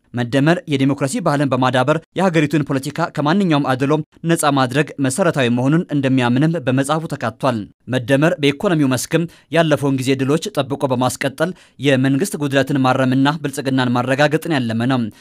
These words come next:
እውቀት መር ኢኮኖሚ መገንባት፣ በብዝሃ ዘርፎች የተዋቀረ ኢኮኖሚ መመስረት፣ በኢኮኖሚ ማህበረሰቡ መካከል ትስስር መፍጠር፣ በሀገር ውስጥ ፋይናንስ ላይ መመርኮዝና ኤክስፖርት ዋነኛ ግብ ሆኖ ገቢ ምርቶችን የመተካት ስትራቴጂንም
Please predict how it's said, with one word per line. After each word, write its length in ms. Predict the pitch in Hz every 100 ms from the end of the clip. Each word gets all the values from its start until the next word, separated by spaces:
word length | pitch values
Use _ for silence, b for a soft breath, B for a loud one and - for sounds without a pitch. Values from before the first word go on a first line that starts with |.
| B B
እውቀት 300 | 120 131 135
መር 180 | 143 131
ኢኮኖሚ 360 | 135 147 135 131
መገንባት፣ 480 | 131 143 139 160 - b b 123
በብዝሃ 320 | 123 143 214
ዘርፎች 320 | 156 131 143
የተዋቀረ 480 | 143 139 135 - 131 156
ኢኮኖሚ 360 | 143 135 170 147
መመስረት፣ 460 | 123 123 127 160 156 b b -
በኢኮኖሚ 400 | 139 143 165 151
ማህበረሰቡ 440 | 196 160 139 135 139
መካከል 440 | 131 135 135 135 170
ትስስር 400 | 170 151 - 131
መፍጠር፣ 360 | 117 - 160 180 - b
በሀገር 320 | 156 180 143
ውስጥ 200 | 147 151 -
ፋይናንስ 380 | 160 143 135 135
ላይ 140 | 143
መመርኮዝና 600 | 127 131 131 143 131 135 151 156 B B
ኤክስፖርት 500 | 120 156 - 156 156 -
ዋነኛ 340 | 135 143 202 165
ግብ 200 | 135 120
ሆኖ 160 | 135 156 -
ገቢ 180 | 127 185
ምርቶችን 500 | 165 131 143 139 139
የመተካት 460 | 131 135 139 143 123
ስትራቴጂንም 600 | - 135 120 123 147